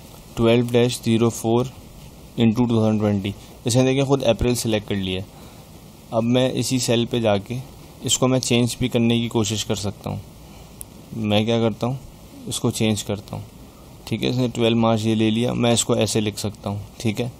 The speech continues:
मैं इसको इस फॉर्मेट में भी लिख सकता हूँ। ये देखें, अब इसने बता दी कि भाई ये कौन सी डेट थी, ये संडे ट्वेल्व अप्रैल थी, ठीक है।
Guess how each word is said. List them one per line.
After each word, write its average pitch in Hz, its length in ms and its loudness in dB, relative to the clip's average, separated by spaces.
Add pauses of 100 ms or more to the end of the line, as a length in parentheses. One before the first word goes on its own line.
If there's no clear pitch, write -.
(600)
मैं 123 100 6
इसको 127 240 4
इस 123 120 2
फॉर्मेट 117 340 2
में 113 120 2
भी 110 60 0
लिख 104 180 -2
सकता - 300 -8
हूँ। 104 120 -8 (1200)
ये 113 160 2
देखें, 101 260 -2 (280)
अब 113 200 -2
इसने 120 180 2
बता 113 220 6
दी 123 140 0
कि 135 220 0
भाई 120 340 2 (320)
ये 123 100 4
कौन 120 180 6
सी 123 140 4
डेट 117 220 6
थी, 156 200 -4 (480)
ये 120 100 2
संडे 113 480 4 (520)
ट्वेल्व 120 400 4
अप्रैल 107 360 0
थी, 101 220 -6 (720)
ठीक 110 180 -2
है। 151 140 -2